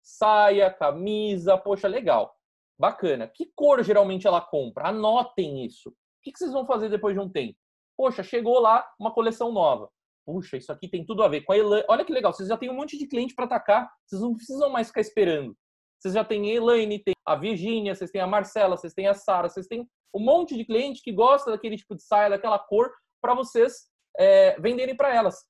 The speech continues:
Sabe aquela história? É muito mais caro você conquistar o novo do cliente do que você manter um cliente. Então, recompra é fundamental, tá? Tem que focar na recompra.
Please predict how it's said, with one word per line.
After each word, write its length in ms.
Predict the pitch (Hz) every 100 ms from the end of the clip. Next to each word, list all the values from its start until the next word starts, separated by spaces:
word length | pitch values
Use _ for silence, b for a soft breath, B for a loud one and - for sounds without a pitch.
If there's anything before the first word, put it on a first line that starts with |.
| _
Sabe 180 | 269
aquela 160 | 294 202
história? 340 | 170 240 240
É 20 | 196
muito 140 | 233
mais 220 | 262 202
caro 400 | - 165 131 104 _ _ _
você 200 | 147 180
conquistar 380 | 180 185 - 220
o 60 |
novo 180 | 277 208
do 120 | 190 190
cliente 480 | 160 147 175 226
do 80 | 220
que 80 | 233
você 220 | 226 247
manter 320 | 262 269 214
um 80 | 277
cliente. 300 | - 135 101 _ _ _ _ _ _
Então, 160 | 208 208
recompra 760 | 247 - 202 277 370 165 147 - _
é 100 | 196
fundamental, 840 | 196 214 196 180 156 147 117 104 _ _ -
tá? 220 | 135 - _ _
Tem 160 | 202
que 60 | 233
focar 200 | 233 226
na 60 | 233
recompra. 520 | 240 190 160 123